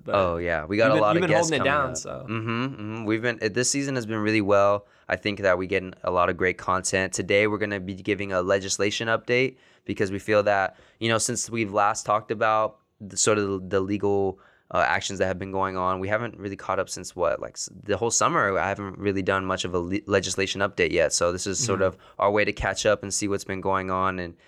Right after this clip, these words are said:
Speaker 2: and update what, uh, what's going on with cannabis as far as pushing the leg-, uh, legislation aspect. But
Speaker 1: Mm-hmm.
Speaker 2: yeah, man, it's so good to see you. I've also been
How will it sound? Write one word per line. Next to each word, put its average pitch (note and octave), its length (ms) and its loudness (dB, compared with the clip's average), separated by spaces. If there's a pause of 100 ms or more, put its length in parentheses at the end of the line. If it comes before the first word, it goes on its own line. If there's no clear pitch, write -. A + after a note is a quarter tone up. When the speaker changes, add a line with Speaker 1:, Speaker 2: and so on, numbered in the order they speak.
(140)
Speaker 2:
and G2 120 0
update F#2+ 360 2
what, F2 220 0
uh, F#2 80 -4
what's F#2 280 0
going F2+ 240 -2
on F2 100 0
with E2 120 -6
cannabis F2 500 -6
as E2 80 -16
far E2+ 220 2
as F2 100 -8
pushing - 280 -8
the F2 100 -4
leg-, E2+ 200 -6 (140)
uh, F2 180 2
legislation F2 560 -2
aspect. - 460 -8
But - 220 -4 (140)
Speaker 1:
Mm-hmm. A2+ 340 -4 (100)
Speaker 2:
yeah, G#2+ 180 4
man, G2+ 220 0
it's G#2 80 -4
so A2 120 0
good G#2+ 180 -2
to G#2 80 -6
see A2+ 160 -6
you. A2+ 100 4
I've G#2+ 180 2
also A2+ 240 0
been G#2 460 -2